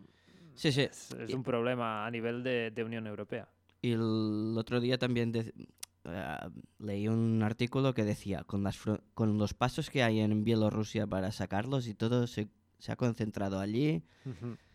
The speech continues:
Speaker 1: y todo.
Speaker 2: No, no, es que van de la mano con los soldados hasta allí. Hasta hay noticias de que han sido soldados bielorrusos los que, ah, destrozan la, las vallas y que hay de,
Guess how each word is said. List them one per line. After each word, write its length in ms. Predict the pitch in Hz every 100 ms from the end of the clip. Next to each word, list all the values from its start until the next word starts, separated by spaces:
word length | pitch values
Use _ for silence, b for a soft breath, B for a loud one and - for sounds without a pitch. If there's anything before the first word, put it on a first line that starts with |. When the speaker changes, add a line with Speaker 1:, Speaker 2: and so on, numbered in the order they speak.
| b b
Speaker 1:
y 100 | 110
todo. 760 | - 113 123 123 107 98 90
Speaker 2:
No, 60 | 90
no, 60 | 123
es 120 | 120
que 80 | 123
van 120 | 120
de 100 | 123
la 80 | 127
mano 200 | 127 135
con 180 | 143 127
los 140 | 123
soldados 680 | - 123 117 123 151 156 -
hasta 240 | 120 - 113
allí. 200 | 117 131
Hasta 360 | 107 - - 117
hay 120 | 123
noticias 720 | 127 123 131 - 139 147 143
de 240 | - 127 107
que 180 | 123
han 160 | 113 120
sido 280 | - 135 123
soldados 480 | 120 113 117 120 113
bielorrusos 560 | 131 123 117 131 151
los 180 | 131 113
que, 420 | - 113 110 104 - b b -
ah, 720 | - 117 110 107 104 101 101 - 208 -
destrozan 960 | 110 110 - - 117 117 - 120 117
la, 420 | 117 117 113 110 107
las 260 | 113 110
vallas 480 | 120 117 113 110 107
y 600 | 110 107 107 107 104 104 104 -
que 120 | 110
hay 280 | 107 107 107
de, 680 | 104 104 101 101 101 101